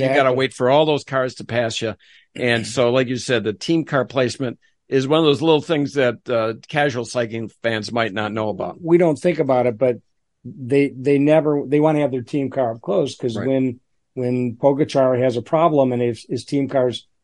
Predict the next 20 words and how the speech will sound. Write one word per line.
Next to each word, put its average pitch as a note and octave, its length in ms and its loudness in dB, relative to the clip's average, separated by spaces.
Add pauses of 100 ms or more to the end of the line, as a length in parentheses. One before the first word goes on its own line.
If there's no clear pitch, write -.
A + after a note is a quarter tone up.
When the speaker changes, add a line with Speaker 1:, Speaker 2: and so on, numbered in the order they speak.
Speaker 2:
for B2 100 -4
whatever C#3 320 2
reasons, C3 380 0
back A#2+ 300 0
in A#2 60 -6
fifteenth, A#2+ 680 -4
you B2 80 -2
know, A2+ 120 -4
Speaker 1:
Mm-hmm. A2 220 -2
Speaker 2:
that A#2 140 -6
it, A2+ 220 -8
it B2 220 -8
could B2 180 -4
mean A#2+ 380 -2 (260)
a B2+ 60 -8
difference B2 440 0
in A#2+ 120 -2
winning A#2 240 0
the B2 80 0
race. C3+ 220 0